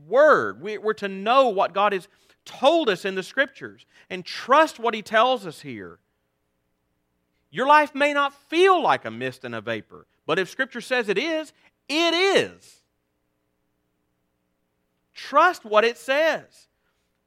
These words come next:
Paul told Timothy that the scriptures are, are, are there to make us wise unto salvation and to be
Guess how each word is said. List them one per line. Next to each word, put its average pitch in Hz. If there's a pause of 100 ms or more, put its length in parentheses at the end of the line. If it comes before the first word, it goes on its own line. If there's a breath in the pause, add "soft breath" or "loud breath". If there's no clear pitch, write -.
(200)
Paul 220
told 233
Timothy 233
that 185
the 180
scriptures 214
are, 180 (100)
are, 156 (280)
are 151
there 190
to 180
make 196
us 190
wise 185 (300)
unto 165
salvation 175
and 156
to 147
be 156